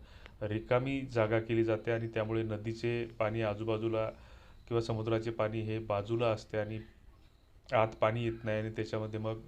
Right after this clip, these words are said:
कोफरडम काढला जातो. अशा प्रकारे एक एक करून अनेक खांब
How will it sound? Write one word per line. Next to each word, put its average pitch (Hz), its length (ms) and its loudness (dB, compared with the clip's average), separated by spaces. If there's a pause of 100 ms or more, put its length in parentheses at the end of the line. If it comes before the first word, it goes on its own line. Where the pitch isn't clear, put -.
(560)
कोफरडम 117 540 2 (200)
काढला 110 380 2
जातो. 107 300 0
अशा 104 220 0
प्रकारे 110 440 0
एक 113 360 -2
एक 117 180 -6
करून 113 300 -2
अनेक 139 320 -4
खांब 104 260 4